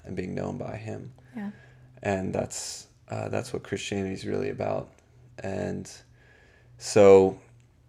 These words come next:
Speaker 1: something that he's, uh, he's grown me in is,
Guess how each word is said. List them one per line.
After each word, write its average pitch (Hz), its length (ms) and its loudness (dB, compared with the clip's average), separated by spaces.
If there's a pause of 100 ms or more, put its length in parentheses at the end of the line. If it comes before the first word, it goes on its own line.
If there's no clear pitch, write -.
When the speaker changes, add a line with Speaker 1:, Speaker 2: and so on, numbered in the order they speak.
(580)
Speaker 1:
something 104 520 0
that 95 360 4
he's, 98 380 -4
uh, 92 280 2 (120)
he's 107 140 -8
grown 101 300 2
me 101 140 2
in 98 120 0
is, 92 300 -6